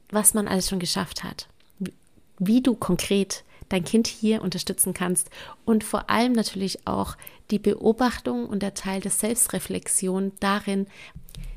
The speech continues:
nämlich zu entdecken, was der Konflikt von deinem Kind mit dir zu tun hat und wie ihr beide letztendlich gemeinsam wachsen könnt, das erfährst du heute in dieser Episode. Die Frage,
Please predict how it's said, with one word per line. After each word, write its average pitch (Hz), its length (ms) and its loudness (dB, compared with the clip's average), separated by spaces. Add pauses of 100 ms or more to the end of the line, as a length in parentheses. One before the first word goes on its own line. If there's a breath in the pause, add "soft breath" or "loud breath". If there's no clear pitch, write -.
(180 loud breath)
nämlich 185 420 4
zu - 120 2
entdecken, 180 600 -2 (480 soft breath)
was - 360 4
der 190 120 -4
Konflikt - 560 -4
von 190 200 -2
deinem 185 200 -4
Kind 247 420 -8
mit 202 300 -6
dir 277 160 -2
zu - 140 0
tun 175 300 -4
hat 180 240 -8 (120)
und 202 240 2
wie 214 260 2
ihr 233 220 4
beide 180 380 -2
letztendlich 180 760 -4 (340 soft breath)
gemeinsam 175 580 0
wachsen 175 320 0
könnt, 175 380 -2 (360 loud breath)
das 185 220 4
erfährst - 500 -2
du 190 140 -8 (120)
heute 175 280 0
in 175 80 0
dieser 175 200 -2
Episode. 180 520 -2 (920 loud breath)
Die 220 80 8
Frage, 254 640 4